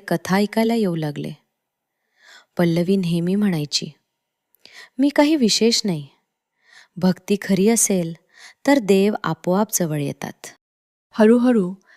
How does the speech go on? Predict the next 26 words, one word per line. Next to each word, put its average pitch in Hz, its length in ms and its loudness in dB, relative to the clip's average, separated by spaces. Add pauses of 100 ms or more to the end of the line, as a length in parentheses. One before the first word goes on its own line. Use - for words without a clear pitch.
(220)
आनंदपूर 220 640 2
गावात 190 300 2
परंपरा 190 580 -2
सुरू 180 240 -4
झाली. 160 360 -8 (680)
पौष 196 300 2
महिन्यात 208 520 0 (340)
विष्णू 202 340 2
कथा 202 320 -2
ऐकण्याची. 170 540 -6 (760)
प्रत्येक 185 380 0
घरात 180 280 0
दिवा 175 280 0
पेटू 185 300 -2
लागला 175 380 -4 (520)
आणि 214 180 4
प्रत्येक 226 580 0
मनात 196 340 0 (380)
आशेचा 202 560 -2
प्रकाश 190 580 -4
उजळू 170 300 -2
लागला. 156 400 -10 (960)
ही 202 200 -2
कथा 190 280 0
सांगते, 185 560 -4 (580)
दुःख 220 360 -2